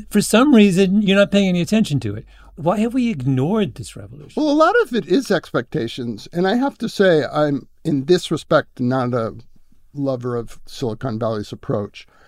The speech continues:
Speaker 2: because their approach to synthetic biology is often, there are no billionaires. There's no billion-dollar companies. You can't quadruple your investment in an hour and a half. We don't want that.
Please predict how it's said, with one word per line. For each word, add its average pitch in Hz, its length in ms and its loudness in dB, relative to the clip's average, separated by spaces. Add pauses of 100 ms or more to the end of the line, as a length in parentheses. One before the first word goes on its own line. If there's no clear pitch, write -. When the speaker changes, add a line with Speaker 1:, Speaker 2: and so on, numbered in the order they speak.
(280)
Speaker 2:
because 165 400 0
their 226 200 6
approach 208 300 0
to 175 100 -2
synthetic 165 540 -2
biology 135 600 -2
is 123 260 -10
often, 131 640 -6 (1120)
there 226 160 2
are 254 60 2
no 269 200 4
billionaires. 262 720 0
There's 190 200 0
no 220 140 0
billion-dollar 214 880 2
companies. 156 540 -4
You 175 100 -6
can't 196 400 -2 (520)
quadruple 202 640 2
your 185 200 2
investment 175 720 0
in 135 100 -2
an 143 140 -2
hour 170 340 2
and 170 100 0
a 170 80 -2
half. 233 380 -4
We 175 200 -2
don't 175 280 -2
want 254 360 -4
that. 80 260 -10